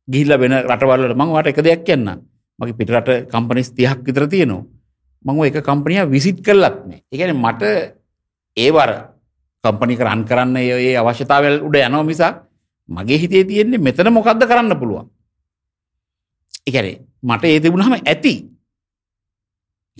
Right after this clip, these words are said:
කම්පැනි තිස් ගාන ඇරලා පිටරට තියෙන එක ඒ, ඒවා ඒ, ඒ කම්පැනිස් වලට අපි හොඳම උදාහරණයක් ගත්තොත්, අ, කොකනට්.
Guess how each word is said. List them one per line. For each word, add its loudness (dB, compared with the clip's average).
කම්පැනි -8
තිස් -4
ගාන 0
ඇරලා 0
පිටරට -2
තියෙන 0
එක -2
ඒ, 0
ඒවා 2
ඒ, 0
ඒ 2
කම්පැනිස් -2
වලට 2
අපි 0
හොඳම 0
උදාහරණයක් -2
ගත්තොත්, -2
අ, -10
කොකනට්. -2